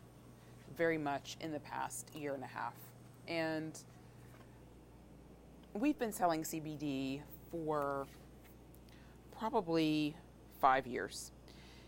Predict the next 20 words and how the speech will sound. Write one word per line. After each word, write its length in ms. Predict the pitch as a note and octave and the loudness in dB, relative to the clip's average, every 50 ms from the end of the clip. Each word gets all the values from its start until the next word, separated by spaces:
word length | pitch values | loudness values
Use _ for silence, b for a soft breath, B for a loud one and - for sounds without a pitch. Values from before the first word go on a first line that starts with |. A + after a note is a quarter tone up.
| B B - - | B B -4 2
And 500 | F#3+ F3 F3 F3 E3+ E3 E3 E3 E3 - - - - - - - | 6 8 10 10 10 10 8 4 2 0 -4 -6 -8 -10 0 2
it 100 | D#3+ D#3 | 2 6
was 520 | D#3 E3 D#3 D3+ C#3+ C#3 - - - - | 8 8 8 8 8 4 -2 -4 -4 -2
not 240 | - E3+ F3 E3+ E3 | 6 10 10 10 10
as 140 | E3 - - | 10 6 2
cool, 420 | - - F#3 D#3 D3+ E3 F#3+ - - - - - - - - - - B B B B B B B B - - - | 2 4 6 8 8 8 6 6 2 -8 -16 -18 -18 -18 -18 -18 -18 B B B B B B B B -10 0 2
as 120 | D3+ D#3 - | 4 4 4
popular, 720 | - - D#3 D3 - D3 D3 C#3 C#3 C3+ B2+ B2+ B2+ C3 - - - - - - | 6 8 8 8 8 6 4 4 6 6 6 6 6 4 0 -6 -16 -12 -4 -2
as 120 | D3+ C#3+ | -2 0
widespread 720 | C3+ C#3 C3+ B2+ B2+ - - - C#3 B2 A#2+ B2 C3+ D3+ - - B B B B B B B B - | 2 4 4 4 4 2 0 0 2 4 4 4 4 2 -4 -14 B B B B B B B B 4
as 220 | - D3+ C#3 C#3 C#3 | 4 4 4 4 -2
it 100 | B2+ B2 | -2 0
is 420 | A#2+ A#2+ A#2+ A#2+ B2 B2 - - - - C3 | 0 2 2 2 0 -2 -4 -8 -10 -8 -8
now. 260 | A#2 A2 A2 C3+ F#3 - - - - - - - B B B B B B B B B - - C#3+ - | -6 -6 -4 -4 -6 -6 -8 -18 -18 -18 -18 -18 B B B B B B B B B -14 -6 4 10
But 380 | G3+ F#3 F3+ F3+ - - - - - - - - - - - - - - | 12 12 12 12 10 6 -6 -10 -10 -12 -14 -18 -18 -18 -18 -16 -6 0
you're 100 | G3+ A3 | 2 2
seeing 320 | - - - B3 A#3+ B3 B3 | 2 4 4 4 6 6 6
it 100 | - - | 6 8
recommended 600 | E3+ E3+ E3+ - E3 E3 D3+ D3+ D3 D3 C#3+ C#3 | 8 6 6 6 2 2 2 4 4 4 2 2
for 560 | - - D3 C#3 C3+ C3+ C3+ C3+ C3+ C3+ C3 | 0 2 2 4 6 6 6 6 6 6 4